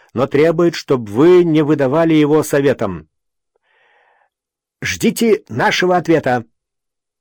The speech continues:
«Сколько ждать? У меня горючее на исходе».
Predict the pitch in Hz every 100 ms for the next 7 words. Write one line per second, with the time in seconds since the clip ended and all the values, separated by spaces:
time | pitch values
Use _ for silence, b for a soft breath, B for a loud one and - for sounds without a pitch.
0 | - - 135 156 151 135 113 131 127 131
1 | 131 131 135 - 131 123 120 - 123 117
2 | 120